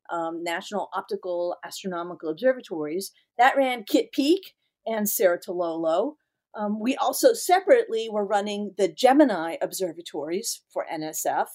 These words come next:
uh, the managing organization. And those are two eight-meter telescopes, one in Hawaii and one in Chile on Cerro Pachon. And we were also separately building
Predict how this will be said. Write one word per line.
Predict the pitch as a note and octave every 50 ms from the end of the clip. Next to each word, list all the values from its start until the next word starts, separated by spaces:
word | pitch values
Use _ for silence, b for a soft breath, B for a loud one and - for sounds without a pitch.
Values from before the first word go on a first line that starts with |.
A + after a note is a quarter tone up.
| - - -
uh, | D#3+ D#3
the | D3 D3+
managing | D3+ E3 E3 E3+ F3 - F#3 A#2+
organization. | D#3 D#3+ D#3+ E3 D#3+ D#3 - C#3+ C#3+ - - - F3 F3+ G3 _ _ _ _ _ _ -
And | G#3 - A3+
those | B3+ C4+ C4+ B3+
are | A3+
two | A3 - - D#4 C#4+ B3+ -
eight-meter | A#3+ D4 - - A#3+ A3+ F#3+ F#3 F#3+
telescopes, | - G3 A#2+ F3+ G3 - - - D#3+ F3 - - -
one | F#3+ G3 G3+ G#3 G#3+ G#3 -
in | - G#3 G3 F#3+ -
Hawaii | - F#3 G3 G#3 A3 - - C#4 C#4+ C4 -
and | - F#3 F3+ F#3
one | F#3+ F#3 F3+ F#3 F#3+ G3 - _ _ _ _ _ _ -
in | A#3+ A3+ G3 G3
Chile | - - - - G3 E3+ D#3+ E3+ G3 B3 - _ _ _ _ _ _ -
on | F3 F3+ F3+
Cerro | - - G3+ F3 D#3+ D#3
Pachon. | _ _ - - D3+ D3+ D#3 F3 A3 A3+ _ _ _ -
And | C#4
we | D4 D4+ D4+
were | D4
also | D4 E4 F#4+ - - D#4+
separately | C#4 - - E4+ D#4 E4 D#4+ D4 - C#4 C4+ B3+ B3 A#3+ - _ _ _ _ F#3+ F3+
building | C4 B3+ A#3+ C4+ A#3+ A#3+ C4 G#3 G#3 G#3+ A3 A3 A#3